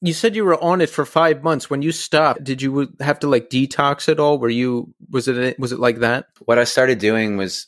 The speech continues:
Speaker 2: I started weaning myself off of it. So I would take a half instead of a whole, or I would take, you know, two in a day instead of three in a day. And then I would take one and a half per day. And then one,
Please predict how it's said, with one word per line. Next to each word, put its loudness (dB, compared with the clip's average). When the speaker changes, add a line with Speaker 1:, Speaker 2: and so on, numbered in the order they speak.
Speaker 2:
I 2
started 2
weaning 0
myself 0
off 0
of -2
it. 0
So 0
I 2
would 2
take 0
a 0
half 2
instead -2
of -2
a -2
whole, 0
or 4
I 6
would 2
take, 0
you -4
know, 0
two 0
in 0
a -2
day 2
instead 0
of -4
three 0
in 0
a 0
day. 4
And -2
then -4
I -8
would -6
take -4
one -2
and -2
a -2
half 0
per 0
day. 2
And -6
then -8
one, -6